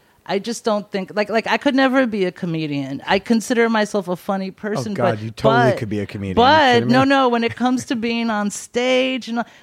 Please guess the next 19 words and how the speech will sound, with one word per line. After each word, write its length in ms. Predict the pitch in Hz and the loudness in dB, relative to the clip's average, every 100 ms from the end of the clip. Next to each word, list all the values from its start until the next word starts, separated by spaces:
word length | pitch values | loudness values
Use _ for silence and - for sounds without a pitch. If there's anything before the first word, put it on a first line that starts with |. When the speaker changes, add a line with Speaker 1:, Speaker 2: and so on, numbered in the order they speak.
| - | -4
Speaker 1:
like, 200 | 233 - | -4 0
I 180 | 220 | 0
respect, 560 | 294 359 - - 254 240 | 2 0 -4 -4 -4 -2
like, 160 | 233 214 | -2 -2
a 60 | |
perform-, 460 | 220 262 - 294 349 | -4 -6 -4 -2 0
it's 160 | 392 381 | -2 -4
hard. 720 | 240 254 330 392 311 196 180 | -2 2 4 4 4 4 2
It's 220 | 196 233 | -2 -4
hard. 240 | 247 247 170 | 0 0 2
I 100 | 214 | 0
would, 200 | 247 214 | 0 -2
like, 180 | 196 | -4
sweat. 580 | - - - 202 214 208 | -6 -10 -10 -8 -4 -2
I'm 140 | - 220 | 0 0
sure, 360 | - 285 254 | 2 2 4
like, 180 | 214 196 | 4 2
there'd 160 | 196 185 | -2 -8
be, 120 | 190 | -10